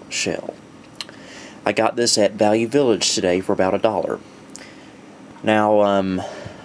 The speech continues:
I've actually owned this game since it came out new back in nineteen ninety-eight.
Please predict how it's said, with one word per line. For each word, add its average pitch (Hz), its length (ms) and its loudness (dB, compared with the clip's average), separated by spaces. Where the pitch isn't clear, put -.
I've 135 200 0
actually 127 560 0
owned 123 260 0
this 90 220 0
game 95 360 -2
since - 640 -2
it 98 160 -2
came 113 240 0
out 107 180 2
new 101 380 2
back 98 240 2
in 95 120 -4
nineteen 104 640 0
ninety-eight. 98 840 0